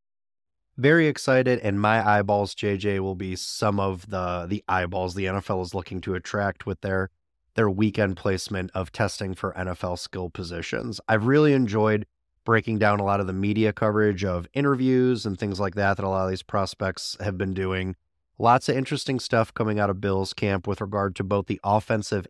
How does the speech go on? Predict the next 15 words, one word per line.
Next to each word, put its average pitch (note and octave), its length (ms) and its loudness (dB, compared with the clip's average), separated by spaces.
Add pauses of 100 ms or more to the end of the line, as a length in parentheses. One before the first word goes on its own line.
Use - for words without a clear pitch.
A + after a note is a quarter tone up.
and C#3+ 320 2
the B2 60 -4
defensive A#2+ 680 -2
players F#2+ 480 0 (320)
that A2+ 140 0
they A2+ 100 6
have G2+ 180 4
met G#2+ 220 2
with G2+ 240 -2
in G2+ 60 -2
the G2 160 -2
interview G2 280 -2
process G2 520 0
so F#2+ 200 -2
far. G#2 400 2